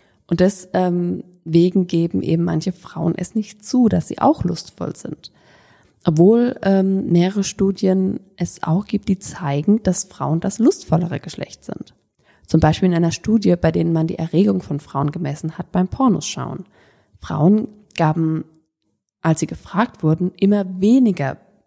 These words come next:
Erregung zu, als sie eigentlich gespürt haben, also die man ermessen konnte. Und die, und sie waren auch leichter erregbarer als Männer.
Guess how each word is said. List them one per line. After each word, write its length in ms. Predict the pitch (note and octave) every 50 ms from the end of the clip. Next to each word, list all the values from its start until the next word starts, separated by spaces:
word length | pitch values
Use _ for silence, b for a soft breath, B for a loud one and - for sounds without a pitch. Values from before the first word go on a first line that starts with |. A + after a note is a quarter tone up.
| _ -
Erregung 720 | D#3 C#3+ D3+ C#3+ C#3 - - C#3 C#3 C#3+ D3 D3+ - - _ _ _ _ -
zu, 540 | - - - - A3 G3+ E3+ D#3 E3+ G3 b b b b b b b _
als 480 | - D#3 E3 G3 A3+ - - - - - _ _ _ _ _ _ _ _ _ _
sie 220 | F#3+ F3 F3+ -
eigentlich 300 | - D3+ E3 E3+ - -
gespürt 480 | - - - - - G#3 G3 - - -
haben, 180 | C3+ C3 -
also 200 | - C3+ D3 D#3+
die 160 | C#3+ D3+ D#3
man 180 | D#3 D#3+ D#3 -
ermessen 460 | - D#3+ D#3+ E3+ F3+ - - - -
konnte. 420 | - - - - - - - - - _ _ _ _ _ _ _ _ _ _ _ _ _ _ _ _ _ _ _ _ _ _ _ B B B B B B B B B B B B B B _
Und 400 | - F3+ G3 A3+ B3+ - - F#3 G3+ - - _ _ -
die, 220 | G#3+ B3 B3+ B3 - -
und 280 | - A#3+ D4 F4+ F4+ -
sie 120 | - E3
waren 280 | D3+ D3+ F3 E3+ - D#3
auch 180 | E3 F3 -
leichter 380 | F3 E3+ E3+ E3 - - - - -
erregbarer 640 | F3+ - D#3+ D#3 - _ - E3+ F3+ F3+ F3+ F#3
als 200 | - - - -
Männer. 320 | A#3+ A#3+ G3 E3+ D3 -